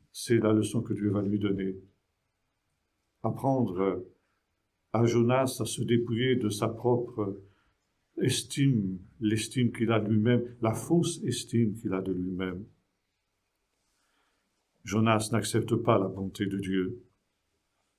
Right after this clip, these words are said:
Et il va prier. Il va prier de la très mauvaise manière. « Seigneur, puisque tu ne veux, tu ne veux pas punir Ninive,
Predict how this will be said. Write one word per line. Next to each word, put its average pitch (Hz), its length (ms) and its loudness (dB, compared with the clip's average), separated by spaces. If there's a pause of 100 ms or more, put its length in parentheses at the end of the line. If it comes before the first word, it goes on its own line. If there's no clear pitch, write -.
(240)
Et 123 80 2
il 120 100 2
va 131 140 0
prier. 101 520 -4 (1080)
Il 120 100 6
va 123 120 6
prier 123 300 2
de 117 120 4
la 104 180 2
très - 360 0
mauvaise 98 360 0
manière. « 90 540 -12 (1600)
Seigneur, 127 640 0 (720)
puisque 240 460 8
tu 220 160 8
ne 202 40 10
veux, 196 360 6
tu 190 260 6
ne 175 120 8
veux 190 220 8
pas 160 520 4
punir 185 320 6
Ninive, 147 640 4